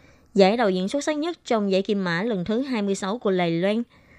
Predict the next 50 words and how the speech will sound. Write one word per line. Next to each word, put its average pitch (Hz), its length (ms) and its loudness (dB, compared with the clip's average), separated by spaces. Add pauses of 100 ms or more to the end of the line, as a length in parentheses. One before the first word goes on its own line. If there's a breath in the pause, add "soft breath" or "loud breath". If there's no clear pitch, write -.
(140 soft breath)
cũng 214 160 4
như 285 140 2
việc 208 220 0
ông 208 280 -2
Trần 185 220 -4
Tùng 180 220 -2
Dũng 190 380 0
đã 214 100 0
đoạt 202 240 -2
giải 170 240 -2
nam 240 180 0
diễn 185 120 0
viên 202 260 -2
xuất 277 160 -4
sắc 311 140 -8
nhất 311 240 -2 (280)
trong 220 260 2
giải 202 100 2
Kim 214 240 -2
Mã 170 200 0
lần 233 200 -2
thứ 226 120 -2
hai 269 220 -4
mươi 214 120 -2
sáu. 233 400 -4 (680)
Diễn 240 160 6
biến 262 240 2
của 202 220 2
bộ 202 140 2
phim 220 220 -2
này 208 200 0 (260 soft breath)
chủ 208 100 6
yếu 226 260 4
là 240 180 2
xảy 190 180 -2
ra 208 260 -2
trên 202 200 0
bối 226 120 0
cảnh 196 380 -4
sau 214 160 -4
khi 202 200 -2
chiến 240 180 -4
tranh 214 180 -4
thế 247 80 -2
giới 240 280 0
lần 220 180 -4
thứ 214 120 0
hai 233 200 -2
kết 254 180 -8
thúc, 320 220 -2